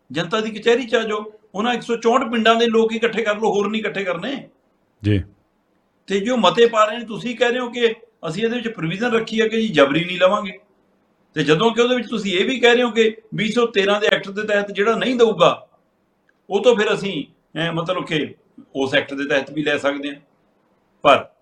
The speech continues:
Speaker 1: ਮੁੱਖ ਮੰਤਰੀ ਸਾਹਿਬ ਅੱਜ ਇਸ ਗੱਲ ਨੂੰ ਗੁਣਗੁਣਾਉਂਦੇ ਹੋਏ ਕਿ
Speaker 2: ਹੂੰ।
Speaker 1: ਬਈ ਕਿਸੇ ਨਾਲ ਧੱਕਾ ਨਹੀਂ ਕਰਨਾ, ਕਿਸੇ ਨਾਲ ਵਧੀਕੀ ਨਹੀਂ, ਜਿਹੜਾ ਦੇਣਾ ਚਾਹਵੇ ਸਵੈ ਇੱਛਾ ਨਾਲ ਉਹਦੀ ਜ਼ਮੀਨ ਲਈ ਜਾਊਗੀ।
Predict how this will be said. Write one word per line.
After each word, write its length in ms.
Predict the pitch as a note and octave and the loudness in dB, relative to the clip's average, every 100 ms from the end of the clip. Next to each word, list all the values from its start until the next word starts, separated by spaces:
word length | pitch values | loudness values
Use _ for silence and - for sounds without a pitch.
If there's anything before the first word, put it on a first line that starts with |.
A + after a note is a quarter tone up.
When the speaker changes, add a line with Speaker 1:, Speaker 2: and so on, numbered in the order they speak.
| _ _ _ _ _ _ _ | _ _ _ _ _ _ _
Speaker 1:
ਮੁੱਖ 200 | D3+ D3+ | -10 -6
ਮੰਤਰੀ 240 | F3 F3+ F#3+ | -6 -6 -4
ਸਾਹਿਬ 300 | G3 F#3 F3 | 2 4 4
ਅੱਜ 160 | E3 A3+ - _ _ _ _ _ _ _ _ _ | 2 -4 -8 _ _ _ _ _ _ _ _ _
ਇਸ 280 | C#3+ F#3 D#3+ | 0 0 0
ਗੱਲ 220 | D#3+ D#3+ | 2 2
ਨੂੰ 140 | E3 D#3+ | 2 -2
ਗੁਣਗੁਣਾਉਂਦੇ 540 | C3+ C3 C3+ C3 C#3+ | -2 0 0 0 0
ਹੋਏ 300 | A#2 A#2 G2 - _ _ A2+ F#2+ | 0 0 -2 -8 _ _ -4 2
ਕਿ 80 | A#2+ | 2
Speaker 2:
ਹੂੰ। 80 | |
Speaker 1:
ਬਈ 260 | C#3+ D#3+ D#3+ - - | 2 0 -2 -10 -8
ਕਿਸੇ 280 | D#3+ G3+ | -4 0
ਨਾਲ 200 | F#3 F#3 G3+ | 2 2 0
ਧੱਕਾ 320 | - C3 B2 | 0 2 2
ਨਹੀਂ 140 | D3 | 2
ਕਰਨਾ, 340 | C#3+ B2 C3 C3+ | -2 -4 -6 -6
ਕਿਸੇ 280 | E3 D#3+ | -6 -6
ਨਾਲ 140 | E3+ D#3+ | -4 -4
ਵਧੀਕੀ 340 | D3+ C#3 C#3+ | -2 -2 2
ਨਹੀਂ, 140 | C#3+ A#2+ | 0 4
ਜਿਹੜਾ 560 | D#3+ A#3 A3 G#2 - _ A#2+ | 6 8 6 4 -2 _ -2
ਦੇਣਾ 280 | D#3 D#3+ | 2 2
ਚਾਹਵੇ 340 | D#3 D3+ E3 F3 | 2 0 0 -4
ਸਵੈ 260 | D#3+ G#3 | -2 2
ਇੱਛਾ 260 | G#3+ - F3 | 2 0 -2
ਨਾਲ 100 | F#3+ | -2
ਉਹਦੀ 140 | A3+ | -4
ਜ਼ਮੀਨ 280 | F#3+ E3+ E3 | -6 -6 -2
ਲਈ 180 | C#3+ C3+ | 0 2
ਜਾਊਗੀ। 420 | C3+ B2+ A#2 A2 | 0 -2 -6 -12